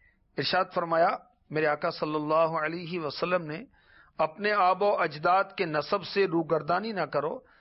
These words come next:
جس نے اپنے باپ سے روگردانی کی، اس نے کفر کیا۔ یہاں کفر سے کیا مراد ہے؟ کہ وہ اس فعل کو حلال جانے۔ ایک تو یہ کہ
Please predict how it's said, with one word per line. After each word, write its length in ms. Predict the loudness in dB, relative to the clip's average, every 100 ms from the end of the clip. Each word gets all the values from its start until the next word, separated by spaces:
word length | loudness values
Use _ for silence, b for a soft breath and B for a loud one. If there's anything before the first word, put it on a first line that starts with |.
| b b
جس 280 | -4 -4 -2
نے 120 | -2
اپنے 300 | -2 -2 -2 2
باپ 260 | 4 2 0
سے 200 | 0 2
روگردانی 640 | 2 2 0 2 -2 -2
کی، 140 | -2 -2
اس 160 | -2
نے 100 | -6 -6
کفر 220 | -6 -4 -6
کیا۔ 180 | -8 -10 -4
یہاں 180 | -4 -4
کفر 200 | -6 -6
سے 140 | -4 -4
کیا 180 | -2 0
مراد 340 | 2 2 0
ہے؟ 80 | -6 _ b b b b _
کہ 80 | -2
وہ 220 | 2 2 0 -4
اس 160 | -6 -6 -4
فعل 320 | 2 4 2 0
کو 200 | 4 4 4
حلال 640 | 2 2 4 8 8 6 4
جانے۔ 300 | 0 0 -4 -18 _ _ _ _ _ _ _ _ _ 0
ایک 260 | 0 2 0
تو 80 |
یہ 180 | 0 0
کہ 120 | 0